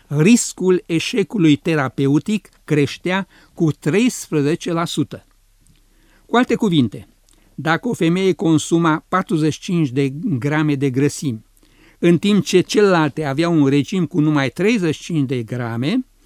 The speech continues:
deosebirea de zece grame dus-, ducea la o creștere a riscului recidivei cu o sută treizeci la sută.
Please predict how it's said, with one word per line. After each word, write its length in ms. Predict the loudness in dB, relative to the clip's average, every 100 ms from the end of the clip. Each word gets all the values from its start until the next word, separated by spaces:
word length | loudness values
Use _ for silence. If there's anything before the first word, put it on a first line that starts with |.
| _ _ -14 -4
deosebirea 840 | 4 4 4 -2 2 0 0 0
de 160 | 0
zece 480 | 0 0 -2 0 -2
grame 580 | -2 -4 -4 -4 -4 -6 -10 _
dus-, 380 | 2 2 2 -6
ducea 500 | -2 -2 -2 -2 0
la 120 | 2
o 140 | 2 0
creștere 640 | -2 -2 -2 -4 -4 -2
a 140 | -2
riscului 560 | -2 -2 -2 0 2 2
recidivei 720 | 2 0 -4 -4 0 2 0 -2 -20 _
cu 120 | 2
o 80 | 2
sută 520 | 2 -2 0 -2 -2
treizeci 680 | -4 0 0 -2 -2 -2 -2
la 140 | -4
sută. 400 | -2 -2 -4 -8